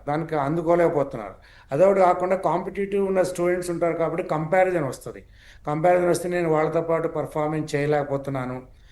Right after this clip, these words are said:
తర్వాత వాళ్ళు ఏంటంటే కొంతమంది నాకు కంప్యూటర్ సైన్స్, ఐటీఏ కావాలి,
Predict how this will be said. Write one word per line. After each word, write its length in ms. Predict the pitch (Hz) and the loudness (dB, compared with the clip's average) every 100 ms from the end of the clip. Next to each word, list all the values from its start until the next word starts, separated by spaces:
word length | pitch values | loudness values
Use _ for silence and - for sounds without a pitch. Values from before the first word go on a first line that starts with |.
| - - | -12 0
తర్వాత 240 | 170 185 | 4 4
వాళ్ళు 200 | 190 180 | 4 4
ఏంటంటే 280 | 185 196 190 | 4 2 0
కొంతమంది 480 | 185 175 180 180 185 | 0 -2 -2 -2 -2
నాకు 200 | 180 170 | -2 -2
కంప్యూటర్ 380 | 156 143 175 - | -4 -2 -4 -2
సైన్స్, 360 | 175 170 165 160 | -2 -2 -2 0
ఐటీఏ 500 | 139 147 160 160 160 | 0 0 0 2 2
కావాలి, 500 | 156 139 135 131 127 | 2 2 0 -2 -4